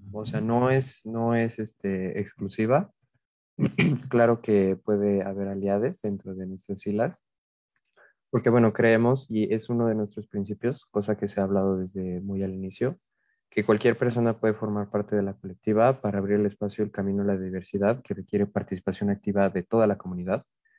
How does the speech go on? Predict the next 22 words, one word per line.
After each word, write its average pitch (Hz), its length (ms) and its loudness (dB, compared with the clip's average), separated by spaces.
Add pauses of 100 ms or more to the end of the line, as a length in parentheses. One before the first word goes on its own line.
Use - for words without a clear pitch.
(340)
Y - 60 -2
pues, 101 360 4 (100)
si 104 320 0
viene 110 240 2
de 113 60 2
una 110 180 0
persona 98 500 -2
que 123 140 -2
pertenece 110 480 -2
a 98 40 4
la 95 140 0
comunidad 95 320 -4
de 95 60 -2
la 92 80 -4
Facultad - 380 -8
de 92 120 -2
Ciencias, 107 460 -2
tanto 92 260 -6
estudiante 92 460 -4
como 120 180 0
docente, 104 560 0 (960)
eh, 90 560 0